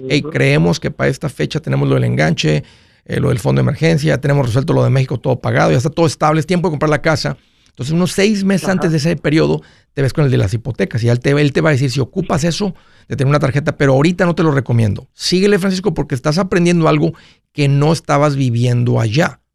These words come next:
Speaker 1: Allá se te
Speaker 2: Claro,
Speaker 1: hacía
Speaker 2: claro,
Speaker 1: fácil
Speaker 2: no, sí.
Speaker 1: pedir prestado, se te hacía fácil resolver problemas con la tarjeta, con dinero prestado, este, y mira hasta dónde te
Speaker 2: Familiares.
Speaker 1: llevó.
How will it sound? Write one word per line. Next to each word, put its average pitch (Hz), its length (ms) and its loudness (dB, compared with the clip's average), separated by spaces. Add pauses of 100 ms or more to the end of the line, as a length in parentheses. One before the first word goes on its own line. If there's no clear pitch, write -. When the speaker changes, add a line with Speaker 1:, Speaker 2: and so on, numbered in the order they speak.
(720)
Speaker 1:
Allá 123 320 0
se 156 80 0
te 143 40 0
Speaker 2:
Claro, 151 140 2
Speaker 1:
hacía 151 120 2
Speaker 2:
claro, - 160 -2
Speaker 1:
fácil 151 160 0
Speaker 2:
no, 165 60 0
sí. - 60 -8
Speaker 1:
pedir 127 240 0
prestado, - 420 -6
se 135 100 -4
te 120 60 -2
hacía 127 160 0
fácil 165 420 -2 (260)
resolver 131 300 0
problemas 131 400 0
con 120 220 -2 (180)
la - 160 -4
tarjeta, 131 480 -2
con 131 160 -2
dinero 127 240 0
prestado, 127 600 -2
este, 123 420 -4 (260)
y 143 120 -2
mira 139 260 4
hasta 135 180 -2
dónde 131 140 2
te 139 80 2
Speaker 2:
Familiares. 156 160 2
Speaker 1:
llevó. - 200 -4